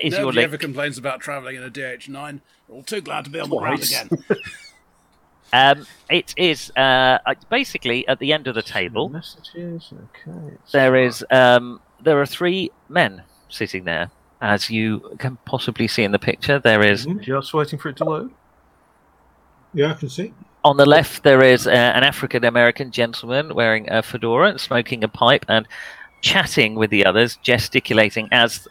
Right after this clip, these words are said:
Speaker 1: i-, is almost impossible not to do when you have a pipe. Um, there
Speaker 3: This is
Speaker 1: is
Speaker 3: true.
Speaker 1: a thin, youngish, uh, slightly gaunt-looking, uh, slightly sweaty man at the end of the table in a suit,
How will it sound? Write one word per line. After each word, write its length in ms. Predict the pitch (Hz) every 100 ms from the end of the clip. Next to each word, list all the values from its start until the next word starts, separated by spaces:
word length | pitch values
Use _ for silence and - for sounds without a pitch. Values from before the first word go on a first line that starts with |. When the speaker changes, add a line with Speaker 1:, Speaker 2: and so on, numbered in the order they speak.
| _
Speaker 1:
i-, 40 | 98
is 440 | 120 69 92 113
almost 260 | 139 131 -
impossible 360 | 120 - 117
not 180 | 131 -
to 100 | 110
do 180 | 101 98
when 100 | 101
you 100 | 95
have 140 | 92 -
a 40 |
pipe. 280 | - 95 - _ _ _ - - - - 117
Um, 320 | 113 110 110 - - _ -
there 220 | 127 110
Speaker 3:
This 100 | -
is 160 | 143
Speaker 1:
is 60 | 113 -
Speaker 3:
true. 0 | - - - _ _ -
Speaker 1:
a 60 | 123
thin, 720 | - - 220 233 220 202 190 - - - _ _ _ _ _ _ 143
youngish, 1300 | 160 180 214 214 220 208 - - - - - - - -
uh, 540 | 123 127 123 123 98 92 104
slightly 400 | - - 117 123 117
gaunt-looking, 920 | 139 131 127 120 120 - 123 113 113 - -
uh, 320 | - 98 -
slightly 280 | - - -
sweaty 440 | - - - 131
man 320 | 107 101 147
at 140 | - 131
the 100 | 123
end 160 | 127
of 80 | 107
the 80 | 95
table 480 | - 101 101 131 190
in 120 | -
a 60 | 113
suit, 480 | - 147 180 -